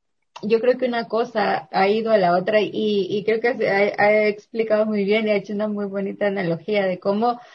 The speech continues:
desde el aula hacia también los, los compañeros y bueno,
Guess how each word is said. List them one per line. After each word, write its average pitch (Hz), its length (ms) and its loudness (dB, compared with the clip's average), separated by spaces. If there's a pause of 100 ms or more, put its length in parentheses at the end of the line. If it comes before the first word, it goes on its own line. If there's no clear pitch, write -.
(200)
desde 196 340 0
el 185 100 0
aula 254 520 4 (140)
hacia 185 920 0
también 185 640 -2
los, 170 420 -6 (140)
los 185 180 -8
compañeros 190 880 -2 (480)
y - 80 -6
bueno, 180 460 -2